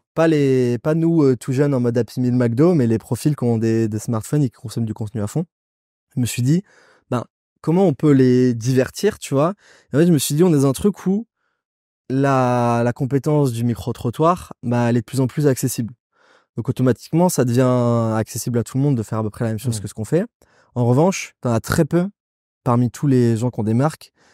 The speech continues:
Speaker 1: qui ont, on va dire, le, le niveau de jeu d'acting que nous trois, on a, parce qu'on est tous les trois super à l'aise à la caméra et on s'en bat les couilles, on peut faire n'importe quoi. Et du coup, je me suis dit, bah, par rapport à ça, autant faire des fake séries,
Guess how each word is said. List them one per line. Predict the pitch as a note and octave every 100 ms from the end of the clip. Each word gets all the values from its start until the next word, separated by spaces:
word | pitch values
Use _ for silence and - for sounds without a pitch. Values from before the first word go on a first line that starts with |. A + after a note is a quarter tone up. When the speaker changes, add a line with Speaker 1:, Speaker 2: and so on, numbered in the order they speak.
| _ -
Speaker 1:
qui | C3+
ont, | C#3+ C3+
on |
va | A#2+
dire, | C3 C3
le, | B2 A2+ A2+ A2 A2 A2
le | A#2
niveau | A#2+ A#2+ C3
de | B2
jeu | A2+
d'acting | A#2 A2+ - C#3 B2+ A#2
que | -
nous | A2+ A2 A2
trois, | - B2
on | A#2
a, | C3+ F3+ - _ _ _
parce | -
qu'on | A#2+
est |
tous | A2 D3+
les | C3+
trois | - C#3+
super | - - D3
à | C3+
l'aise | B2 A#2
à |
la | A2+
caméra | A#2+ A2+ B2+
et |
on | C#3+
s'en | -
bat | A2+
les | A#2
couilles, | - A2
on |
peut | A2
faire | A2+
n'importe | A#2 A#2 -
quoi. | E2+ - - - - _ _ _ -
Et | B2+
du | A#2 A#2
coup, | - G#3+
je |
me | D3+
suis | - B2
dit, | D3
bah, | F3 D3
par | B2
rapport | A#2 A#2 A2
à | A2
ça, | E3 G3 B3+ _ _ _ _ _ _ _ -
autant | D3+ F3+ E3
faire | - D#3 B2
des | A#2 A2 G#2+ G#2+
fake | C#3 B2+
séries, | - A#2+ C#3